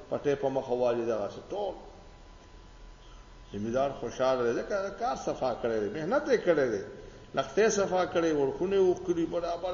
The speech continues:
هر څه. که منګک چې سوړه موړه کړې وه، غاړه ماړه هغه یې بنده کړې ده. اوس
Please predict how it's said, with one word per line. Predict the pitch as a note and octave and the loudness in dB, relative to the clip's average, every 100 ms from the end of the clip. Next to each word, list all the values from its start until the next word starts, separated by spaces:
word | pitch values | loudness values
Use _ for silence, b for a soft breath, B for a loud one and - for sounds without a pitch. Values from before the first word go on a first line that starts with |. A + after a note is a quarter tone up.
| F3+ | 0
هر | E3+ | 0
څه. | D#3 C3 A2+ B B B - | 0 -2 -2 B B B 2
که | D3 | 2
منګک | D#3 D#3+ G3 - | 4 4 2 -2
چې | D#3 | -2
سوړه | G3+ G3+ G3 | 2 4 4
موړه | F#3 F3 E3 | 6 4 4
کړې | G3+ G3+ | 2 6
وه، | F#3 E3+ | 4 6
غاړه | F#3+ F#3+ F#3 | 6 6 6
ماړه | F3+ E3 | 8 8
هغه | D#3+ G#3 | 6 4
یې | G3 | 6
بنده | F#3+ F#3 | 6 4
کړې | F3 F#3 F#3 E3+ | 2 4 6 4
ده. | - - - - - - - - - B B B B B - A3 | 2 -6 -14 -18 -18 -20 -20 -20 -20 B B B B B 2 12
اوس | B3+ | 12